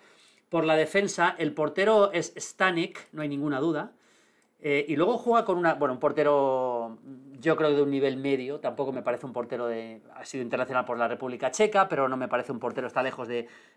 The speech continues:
del nivel de otros porteros checos que conocemos, ¿no? Lateral derecho va a ser Holik, casi con total seguridad. Ha habido alguna variante en algún partido reciente, pero yo creo que el lateral derecho será,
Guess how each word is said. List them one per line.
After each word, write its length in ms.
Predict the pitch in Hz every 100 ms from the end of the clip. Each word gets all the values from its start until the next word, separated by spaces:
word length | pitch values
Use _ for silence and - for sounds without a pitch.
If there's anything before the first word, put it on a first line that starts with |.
| _
del 180 | 143 131
nivel 220 | 131 139
de 60 |
otros 180 | 123 127
porteros 340 | 135 - 123 123
checos 320 | 151 123 123
que 120 | 127
conocemos, 520 | 123 120 - 120 123
¿no? 140 | 139 143
Lateral 360 | 131 147 202
derecho 280 | 208 214 214
va 60 | 190
a 20 |
ser 240 | 190 160 -
Holik, 460 | 196 185 190 - - _ _ _ _ _ _ _
casi 300 | - 151 165
con 160 | 165 156
total 320 | 151 156 160
seguridad. 400 | 165 143 147 170
Ha 60 | 165
habido 180 | 190
alguna 240 | 202 202 190
variante 420 | 175 190 196 185
en 60 | 170
algún 260 | 156 175
partido 320 | 160 156 165
reciente, 500 | 156 - - 175 160
pero 140 | 143 135
yo 120 | 147
creo 80 | 151
que 60 |
el 60 | 139
lateral 320 | 131 139 143
derecho 300 | 131 139 131
será, 400 | 123 127 127 120